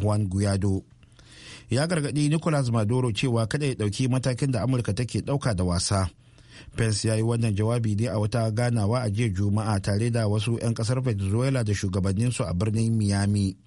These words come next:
Ya ce, "Gwamnatinmu za ta ci gaba da kasancewa tare da ku har sai an kawo ƙarshen matsaloli da jama'ar ƙasar ke fama da ita, kana an tabbatar da mulkin walwala." A wata hirar rediyo,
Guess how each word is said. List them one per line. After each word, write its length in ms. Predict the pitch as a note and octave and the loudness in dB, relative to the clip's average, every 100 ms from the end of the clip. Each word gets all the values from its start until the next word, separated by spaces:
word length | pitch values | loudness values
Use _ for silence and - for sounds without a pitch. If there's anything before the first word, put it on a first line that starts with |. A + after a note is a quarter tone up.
| - - - | -20 -20 -4
Ya 180 | G#2+ A2 | 0 0
ce, 180 | - B2 | 0 0
"Gwamnatinmu 560 | A2+ B2 B2 A#2+ A2 | 0 0 0 0 2
za 120 | G#2+ A#2 | 2 0
ta 100 | G#2 | -2
ci 140 | - | -2
gaba 240 | A#2+ G2+ A2+ | 0 0 0
da 80 | G#2+ | -2
kasancewa 640 | B2 A#2+ G2 - A#2 A2+ | -2 -2 -2 0 0 0
tare 300 | A2+ G#2+ B2+ | 0 0 0
da 80 | A#2+ | -2
ku 300 | - G#2+ A2 - - - - | -2 -2 -2 -4 -20 -18 -4
har 240 | A2 B2 | 0 0
sai 280 | B2 B2+ B2+ | 0 0 0
an 160 | B2 A#2+ | -2 -2
kawo 340 | B2+ C3 C3+ C#3 | 0 0 0 -2
ƙarshen 380 | A#2+ G2+ A#2 A#2 | -2 0 2 2
matsaloli 800 | A#2 B2+ A#2+ B2 B2 C3+ C3+ B2 | 0 -2 0 2 2 2 2 0
da 100 | G#2+ | 0
jama'ar 480 | G#2 A#2 B2 A#2+ G#2+ | 2 0 0 -2 -2
ƙasar 240 | A#2 B2+ G#2 | -2 -2 -2
ke 180 | G#2+ F#2+ | -2 0
fama 300 | A#2+ B2 A#2+ | 0 2 0
da 80 | A#2 | 0
ita, 340 | G2+ A2 G#2 - - - - | -2 0 0 -2 -10 -20 -6
kana 260 | B2 B2 A2+ | -2 0 0
an 80 | A2+ | 0
tabbatar 400 | A#2+ A2+ B2 C#3+ | 0 -2 0 0
da 140 | B2+ G2+ | 0 0
mulkin 320 | A2+ G#2+ G#2+ | 0 -2 0
walwala." 520 | F#2+ F2+ F2+ G2+ G2 - - - - - - - | 0 2 2 2 0 -6 -20 -20 -20 -20 -12 -2
A 80 | |
wata 160 | B2+ D3 | 0 2
hirar 300 | E3 E3+ E3 | 2 2 2
rediyo, 480 | D#3+ D#3 D#3 D#3 | 2 2 2 2